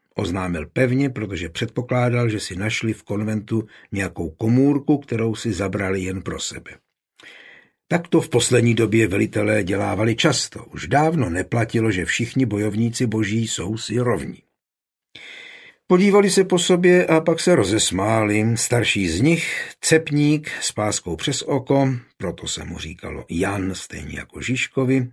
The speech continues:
i když se ve skutečnosti jmenoval Pokrata, pobaveně opáčil. „Tak to se budeš muset rozpůlit, milý hochu.“ „Nerozumím. Každý totiž spíme jinde.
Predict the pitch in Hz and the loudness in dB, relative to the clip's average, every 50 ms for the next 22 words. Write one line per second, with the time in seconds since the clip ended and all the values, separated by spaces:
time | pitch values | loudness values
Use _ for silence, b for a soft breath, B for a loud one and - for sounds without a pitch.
0 | _ _ - - 82 76 76 78 78 - - - - 87 90 - - _ - - | _ _ -8 -8 -8 -8 -8 -10 -10 -10 -10 -10 -10 -10 -10 -10 -10 _ -12 -12
1 | 85 - - - 82 82 - - - 95 - B B B B B B 85 87 82 | -10 -10 -8 -10 -10 -12 -12 -14 -14 -18 -18 B B B B B B -4 -4 -4
2 | 82 80 73 76 76 76 73 76 76 b b b b b b b - 123 127 120 | -4 -6 -8 -8 -8 -10 -10 -12 -14 b b b b b b b 0 0 0 0
3 | - - 139 143 147 139 - - 156 156 156 156 - _ _ _ _ _ _ B | 2 2 4 4 4 2 0 2 2 2 2 0 -6 _ _ _ _ _ _ B
4 | B B B B B - 196 202 202 190 196 185 165 165 151 104 113 - - 90 | B B B B B 0 2 2 4 4 4 4 4 4 2 0 0 0 0 -2
5 | 82 80 78 - - - 78 76 76 78 - - 170 175 - - - 233 196 - | -2 -4 -6 -6 -6 -6 -6 -8 -10 -10 -2 -2 -2 0 0 2 4 4 4 6
6 | - 214 185 180 175 180 180 - - - - - B B B B B B 151 - | 6 4 6 6 6 6 4 4 2 -4 -6 -8 B B B B B B 0 4
7 | 175 170 165 156 143 135 127 117 - - - - 123 120 117 117 120 120 - 110 | 4 4 6 6 6 6 6 4 2 -2 -2 0 2 4 4 4 4 2 2 0
8 | 107 110 110 104 95 113 107 - - 113 113 113 113 _ _ _ _ _ _ _ | 2 4 2 2 2 2 0 -2 0 -2 -2 -2 -2 _ _ _ _ _ _ _
9 | _ _ _ _ _ _ - 98 123 160 190 185 139 110 107 98 90 87 85 82 | _ _ _ _ _ _ -4 -2 0 0 0 0 0 -2 -2 -2 -2 -4 -4 -6
10 | 95 - _ _ _ _ B B B B B B B B B - 135 131 117 117 | -10 -14 _ _ _ _ B B B B B B B B B 2 4 4 4 4
11 | 139 123 135 127 120 139 127 - - - 135 139 147 160 170 196 202 175 127 101 | 2 2 2 2 0 0 -2 -2 -2 0 2 4 4 6 4 4 4 4 2 0
12 | - 73 - | -2 -6 -10